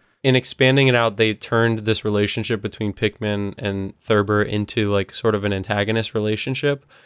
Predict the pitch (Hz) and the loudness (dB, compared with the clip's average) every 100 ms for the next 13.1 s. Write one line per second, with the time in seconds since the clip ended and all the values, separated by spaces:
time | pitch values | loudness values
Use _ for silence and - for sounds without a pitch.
0 | _ _ - 131 131 143 135 143 135 127 | _ _ -2 0 0 2 0 0 0 2
1 | 127 120 120 113 113 107 98 101 104 107 | 2 2 0 0 2 0 -2 -2 2 2
2 | 104 104 - 113 101 98 95 - _ _ | 2 0 -4 -2 0 -2 -4 -6 _ _
3 | _ - 101 95 104 107 135 135 135 135 | _ -2 0 2 0 0 0 2 0 -6
4 | - 117 107 98 104 101 - - 107 98 | -2 2 2 2 2 2 0 -2 0 0
5 | 95 95 92 104 98 107 104 107 92 - | -4 -6 -6 -4 0 2 2 0 -4 -4
6 | 107 107 104 104 101 98 98 101 98 _ | -6 -2 0 0 -2 -4 -2 -2 -2 _
7 | _ - - _ - 123 117 110 107 - | _ -20 -20 _ 0 2 4 2 -2 -8
8 | _ _ _ 117 117 107 113 113 117 - | _ _ _ -2 0 2 4 4 4 0
9 | - - _ - 120 113 107 107 104 98 | -6 -12 _ -6 -6 -6 -6 -8 -10 -12
10 | - 107 104 104 101 95 98 - 110 104 | -8 -2 2 2 0 -2 -4 -4 -2 0
11 | 101 98 107 110 - 117 107 98 101 101 | 0 0 2 2 0 0 0 0 -2 -2
12 | - 101 98 110 104 107 104 101 101 101 | -4 -8 0 2 2 0 -2 0 0 -2
13 | 101 | -4